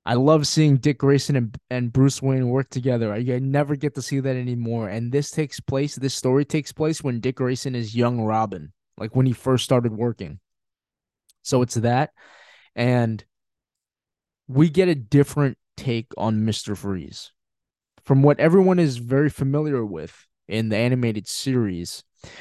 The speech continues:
we're familiar with Mister Freeze trying to get Nora back to health. Nora, his wife. This is a little more twisted. I don't wanna spoil it, but it's a different twist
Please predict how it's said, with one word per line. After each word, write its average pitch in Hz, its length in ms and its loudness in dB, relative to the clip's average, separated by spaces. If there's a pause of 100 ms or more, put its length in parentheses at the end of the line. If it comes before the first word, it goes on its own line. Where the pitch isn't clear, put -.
(280)
we're 139 160 6
familiar 175 420 2
with 139 200 4
Mister 139 280 0
Freeze 131 640 -2 (500)
trying 139 360 -2
to 131 220 -2
get 120 280 -4
Nora 131 580 2
back 110 340 -6
to 98 120 -6
health. 98 480 -8 (880)
Nora, 143 460 8
his 131 200 4
wife. 110 440 -2 (1900)
This 143 400 2
is 277 60 0
a 240 80 2
little 220 240 8
more 185 180 2
twisted. - 600 -6 (680)
I - 80 -8
don't 143 140 6
wanna 202 160 6
spoil 208 500 0
it, 123 140 -4 (680)
but 131 100 -2
it's 127 100 -4
a 131 60 2
different 165 360 0
twist - 680 -4